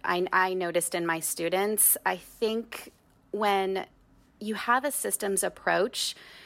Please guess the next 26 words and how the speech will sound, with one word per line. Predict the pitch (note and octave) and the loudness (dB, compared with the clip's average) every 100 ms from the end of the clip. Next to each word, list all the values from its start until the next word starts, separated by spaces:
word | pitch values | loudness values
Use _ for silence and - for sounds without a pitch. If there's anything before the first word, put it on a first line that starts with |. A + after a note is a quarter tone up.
| - | -10
you're | A3 A#3+ | 2 2
really | G3+ F#3+ A#3+ C4 C4 - | 2 0 2 2 2 0
inviting | G3+ F3 F3+ F3+ G#3 A#3 A#3 B3 - _ F#3+ | 0 2 2 2 0 0 0 -2 -10 _ -8
their | F3+ G3 G3 | 4 4 4
thinking | F#3+ F#3 F3+ F3 E3+ | 2 -2 -2 -2 -4
into | F3 E3+ E3+ | -4 -6 -6
the | - | -10
classroom. | - - - - - D2+ D#3+ - | -8 -6 -6 -6 -8 -8 -6 -2
It | G3+ | 0
is | G3 F#3 - - | 2 2 0 -2
very | F#3+ F#3+ A3 G#3+ G#3+ G#3+ | -16 0 2 2 0 0
student-driven. | - - F#3 F3+ F3 - E3 D#3+ D3 E3+ G3+ - - - | -2 -2 -2 -2 -4 -4 -4 -2 -6 -6 -8 -10 -20 -16
And | - F#3+ F#3 F3+ F3 - | -4 0 2 2 -2 -8
I | |
think | F3+ A3+ A3 | -6 -4 0
when | G#3 G3 F#3+ | 2 2 0
students | - A#3+ B3 A#3 | 0 2 4 4
see | - - G3+ F#3+ F#3+ A3 A3+ A3+ _ _ _ - | 2 2 0 -2 -2 -2 -2 -4 _ _ _ -16
you | F#3+ F#3+ G3+ G3+ G3 G3 - _ _ _ _ _ G3+ | -12 -6 -2 0 0 0 -4 _ _ _ _ _ -4
validating | F3+ E3+ G3 G#3+ G3+ G3 F#3 | 0 2 0 0 0 0 0
their | F#3+ F#3 | 2 2
ideas, | F#3 F3 F#3 G#3 A3+ | 2 2 2 2 0
as | G#3+ | -2
I | |
mentioned | A#3+ A#3 A#3 G3 | -4 -4 -2 -2
earlier, | - F#3 G3+ A#3 A#3 | 0 0 2 2 0